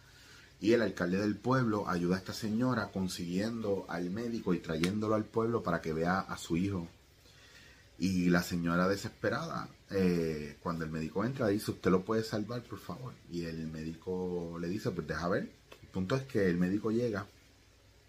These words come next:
y después de hacerle varias pruebas al momento y darle varios medicamentos y varias cosas y tenerlo en observación, le dice a su, a,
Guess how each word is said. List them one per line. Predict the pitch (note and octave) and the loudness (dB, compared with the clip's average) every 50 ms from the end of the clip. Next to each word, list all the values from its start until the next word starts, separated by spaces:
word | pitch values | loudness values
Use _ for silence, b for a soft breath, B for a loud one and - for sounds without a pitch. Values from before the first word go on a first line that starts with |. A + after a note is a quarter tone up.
| - B B B B B B B B B B B B B B - | -20 B B B B B B B B B B B B B B -6
y | - G2+ G2 F#2+ F#2 | -2 2 6 6 8
después | F2 E2+ - - F2+ F2+ | 6 6 4 0 0 2
de | G#2 | 2
hacerle | G#2 G2+ - A2+ A2 G#2+ A2 G#2+ G#2 | 2 2 2 4 6 6 6 6 6
varias | G#2 G#2 G#2 A2+ G#2+ | 4 4 4 2 0
pruebas | - - - G2+ G#2 G#2+ G#2+ G#2 G#2+ | -2 -2 0 0 2 2 2 2 0
al | G#2+ | 0
momento | G#2 G2+ F#2+ F#2+ G2+ G#2+ A2+ - G#2+ | 0 4 4 4 4 2 -2 0 2
y | F#2+ | 2
darle | F#2 F2 F2 F#2 | 4 4 4 4
varios | F#2+ F#2+ F#2+ G2+ G2+ G2+ | 2 2 2 0 -2 -4
medicamentos | G#2 G2+ G2 F#2 G2+ G2 G2+ G2+ G2+ G#2 | -4 -4 -4 -4 -4 -4 -4 -4 -2 0
y | |
varias | G2+ G2 G2 G2+ - | 2 2 2 0 -2
cosas | - A#2+ A2+ A#2 | -4 -8 -6 -6
y | A2 | -4
tenerlo | F#2+ E2 E2 E2 E2 F2 | -2 -2 0 0 0 -2
en | F#2+ | -2
observación, | F#2+ F#2 - - F#2+ F#2 G2+ - - C3+ - | -4 -4 -4 -4 -4 -4 -4 -6 -8 -8 -8
le | B2+ F#2 | -6 -6
dice | E2 E2 - F#2+ | -6 -6 -6 -8
a | F#2 | -8
su, | - - G2+ G2 G2 F#2+ F2+ - | -8 -8 -8 -8 -8 -10 -10 -8
a, | - F2+ F2 - | -8 -8 -8 -8